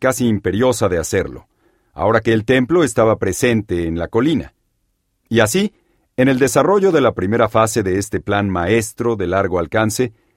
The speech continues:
bajo la dirección de la primera presidencia, se propuso desarrollar un pequeño vecindario en los alrededores del templo de Nabú,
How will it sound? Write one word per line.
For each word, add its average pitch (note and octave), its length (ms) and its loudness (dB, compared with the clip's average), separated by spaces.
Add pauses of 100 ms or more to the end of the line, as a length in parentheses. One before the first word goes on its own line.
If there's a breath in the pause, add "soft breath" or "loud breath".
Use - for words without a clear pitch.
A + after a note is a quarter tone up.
(240)
bajo G2+ 260 -2
la G2 120 2
dirección C3+ 540 2
de D3 100 2
la A#2 120 2
primera G#2+ 440 0
presidencia, A#2+ 760 -2 (460)
se - 180 0
propuso F3+ 440 0
desarrollar B2 600 2
un D3+ 160 -2
pequeño E3+ 500 0
vecindario C#3 800 2
en A#2 120 2
los G#2 200 0
alrededores G2 840 2
del F#2 200 -2
templo A2 420 0
de F#2 80 -2
Nabú, G2+ 400 -4